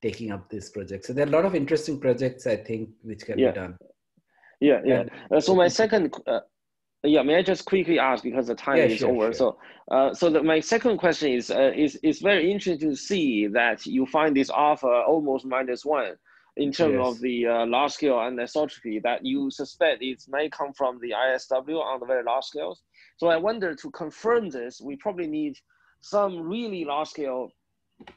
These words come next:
Speaker 2: large angular coverage of the large scale
Speaker 1: Right.
Speaker 2: structure data to reconstruct the template of, of I S W and to see whether
Speaker 1: Right.
Speaker 2: that can make up this, this, you know,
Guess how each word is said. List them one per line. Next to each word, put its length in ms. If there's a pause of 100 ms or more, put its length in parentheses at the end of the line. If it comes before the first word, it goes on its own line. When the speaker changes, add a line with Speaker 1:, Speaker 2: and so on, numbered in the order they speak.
(160)
Speaker 2:
large 320
angular 340
coverage 580
of 120
the 140
large 180
scale 120
Speaker 1:
Right. 80
Speaker 2:
structure 260
data 540 (500)
to 180
reconstruct 680
the 100
template 580
of, 240
of 300
I 180
S 140
W 300
and 80
to 80
see 240
whether 200
Speaker 1:
Right. 180
Speaker 2:
that 40
can 240
make 240
up 160
this, 320 (380)
this, 360 (160)
you 100
know, 140